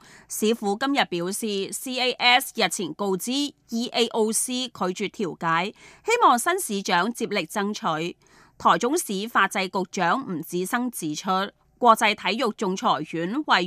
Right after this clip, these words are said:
於瑞士洛桑，係國際體壇普遍肯定同接納，作為運動紛爭解決嘅中立機構。市府希望透過呢一個中立平台，有同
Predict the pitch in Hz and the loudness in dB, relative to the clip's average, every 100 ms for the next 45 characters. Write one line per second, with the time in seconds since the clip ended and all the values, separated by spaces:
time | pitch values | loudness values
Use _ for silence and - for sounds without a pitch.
0 | 180 277 311 226 180 214 185 165 165 - | -2 -4 -2 -2 -2 -4 -2 -2 -2 -4
1 | 208 202 214 - - - - 311 311 320 | 0 0 -2 -12 -20 -8 4 4 4 4
2 | 320 311 302 233 208 349 220 151 - 196 | 4 2 0 -2 -4 2 2 2 -2 -2
3 | 233 285 220 - 165 240 254 202 220 185 | 0 0 -2 -2 -2 0 0 0 -2 -4
4 | 160 - 202 190 196 202 180 - _ _ | -4 -8 -6 -6 4 6 6 4 _ _
5 | _ 277 254 247 156 185 196 196 202 196 | _ 6 6 6 4 2 0 2 2 2
6 | 208 - 254 247 269 277 226 135 190 285 | -4 0 2 2 2 0 0 0 0 -2
7 | 214 214 190 254 269 233 165 208 196 220 | -4 0 0 0 0 0 0 -4 -6 2
8 | 202 185 - - - - - 285 349 294 | 2 2 -2 -14 -20 -12 -2 0 0 0
9 | 339 415 427 339 226 240 214 220 208 220 | -2 -2 2 2 2 2 0 2 2 2
10 | 302 320 262 202 196 330 359 190 - 175 | 2 2 4 4 4 2 4 4 2 -6
11 | - 202 160 131 - - _ 190 208 285 | -2 0 0 -2 -14 -20 _ 4 4 4
12 | 175 | 0